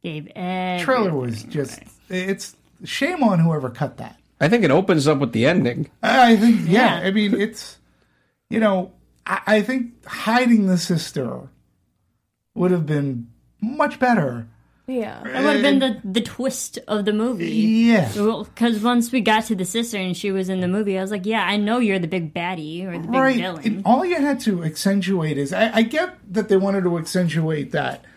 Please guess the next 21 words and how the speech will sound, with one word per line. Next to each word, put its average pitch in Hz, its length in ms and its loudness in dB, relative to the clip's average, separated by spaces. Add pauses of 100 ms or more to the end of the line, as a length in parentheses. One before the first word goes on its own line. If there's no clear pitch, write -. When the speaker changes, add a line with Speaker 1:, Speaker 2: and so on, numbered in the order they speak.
(340)
Speaker 2:
Elizabeth's 180 480 0
back. 175 480 0 (460)
She's 139 680 -4
the 147 80 2
defender 175 480 2
of 185 160 2
women, 175 560 0 (100)
um, 147 340 -2
for - 160 -8
men 160 320 -2
who 151 160 -2
treat 165 240 -2
women 160 320 2
badly. 131 520 0 (560)
Uh, 139 440 0 (440)
and 147 520 -2
Elizabeth 160 500 -2
is 151 200 -6
in 147 120 -2
this 135 160 -4
high-tech 147 840 -4